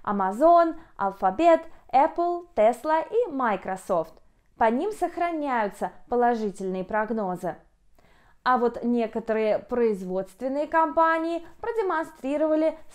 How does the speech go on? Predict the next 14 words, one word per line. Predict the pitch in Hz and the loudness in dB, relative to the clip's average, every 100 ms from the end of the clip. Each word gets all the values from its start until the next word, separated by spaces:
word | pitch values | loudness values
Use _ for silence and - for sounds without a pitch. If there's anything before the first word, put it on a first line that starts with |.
| - | -4
смешанную | 233 233 202 - 190 185 180 | 0 0 -2 -4 -6 -4 -4
динамику. | 202 196 180 170 - 175 - _ _ _ _ - - _ | -4 -4 -4 -6 -8 -8 -8 _ _ _ _ -20 -20 _
Так, | - 466 466 - | 0 2 2 4
акции | 320 - 320 294 | 4 2 -4 -4
Kimberly-Clark | - 285 254 233 226 220 214 226 220 240 381 - | -2 -2 0 0 0 -2 -2 0 2 2 0 -6
потеряли | 294 262 233 226 302 | -6 -2 0 2 0
почти | 330 226 - - 269 | -2 -4 -4 -8 -8
семь | - 269 294 | -4 0 0
процентов | 302 285 285 254 208 190 185 | 0 -2 -2 -2 -2 -4 -8
на | 202 185 | -8 -8
фоне | - 285 320 | -4 -2 -2
слабой | 320 226 196 226 233 226 - | -6 -6 0 0 2 -2 -2
отчетности. | 208 - 214 190 190 185 - 185 - - _ - | -8 -4 -2 -2 -4 -10 -6 -8 -8 -20 _ 0
Причиной | 381 370 - 359 427 | 0 0 -2 -2 0